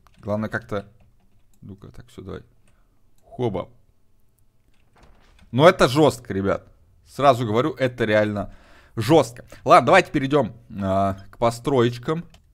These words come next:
Так, ребята, извиняюсь, немножечко отходил. Так, переходим к построечкам. В общем, что я хотел вам сегодня показать. В мастерской, опять же, как в последнее время реально мало годных каких-то построек, к сожалению. И, э, приходится, знаете, просто выуживать что-то годное, хотя бы хоть чуть-чуть,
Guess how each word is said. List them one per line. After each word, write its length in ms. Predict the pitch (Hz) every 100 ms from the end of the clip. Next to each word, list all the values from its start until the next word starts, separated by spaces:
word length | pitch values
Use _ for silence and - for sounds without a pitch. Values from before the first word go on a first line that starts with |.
| _ _ _ _
Так, 180 | 120 123
ребята, 240 | 139 123
извиняюсь, 460 | 107 127 143 139 -
немножечко 420 | 117 117 120 -
отходил. 560 | - 123 - 135 156 175
Так, 300 | - 104 -
переходим 340 | 135 180 160
к 60 | -
построечкам. 640 | 139 - 180 202 - 110
В 40 | 147
общем, 240 | - -
что 180 | - 147
я 40 |
хотел 200 | - 120
вам 100 | 113
сегодня 180 | - 117
показать. 360 | 127 143 190 190
В 20 |
мастерской, 640 | 123 120 139 - 165 110 - - -
опять 340 | 107 170 113
же, 100 | 95
как 200 | 117 120
в 20 |
последнее 400 | - - 147 127
время 240 | 120 131 113
реально 260 | 120 110
мало 380 | 101 117 117 101
годных 460 | 92 127 120 107 -
каких-то 400 | - 113 - 117
построек, 640 | 117 - - 185 180 -
к 20 |
сожалению. 640 | - 127 117 123 120 113 101
И, 320 | 110 139 - - _ _ _ -
э, 520 | 101 101 98 98 98
приходится, 400 | 107 - 139 123
знаете, 260 | 110 123 120
просто 380 | 117 120 120 113
выуживать 800 | 110 120 131 139 127 107 104 101
что-то 580 | - - 123 120 117 98
годное, 560 | 117 143 127 101 85 -
хотя 220 | - 107
бы 100 | 104
хоть 220 | - -
чуть-чуть, 480 | - 120 - 135